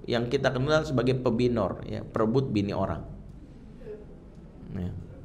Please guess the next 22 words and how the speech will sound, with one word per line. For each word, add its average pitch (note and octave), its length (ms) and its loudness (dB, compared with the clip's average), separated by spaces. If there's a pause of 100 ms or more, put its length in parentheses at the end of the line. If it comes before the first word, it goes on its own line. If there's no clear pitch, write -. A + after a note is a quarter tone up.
(440)
Kalau G2 400 4
perempuan A2 560 4
kan C3 320 4
setannya A2 560 -2
namanya A2 240 2
Falak, G2 480 0
ya. F#2+ 240 -8
Nama F#2+ 160 -2
lengkapnya G2 480 0
Falakor, F#2 800 0
ya. - 160 -10 (1300)
Ya, - 20 -2 (140)
pelakor. F2+ 640 0 (1200)
Kalau F#2+ 240 6
perebut G2 400 4
anak F#2+ 320 4
orang, A2+ 320 4
penakor. G#2+ 720 2 (240)
Ya. F#2+ 160 -8 (1040)
Anak-anak F#2 400 0
kita F#2+ 320 2
ini A2+ 240 0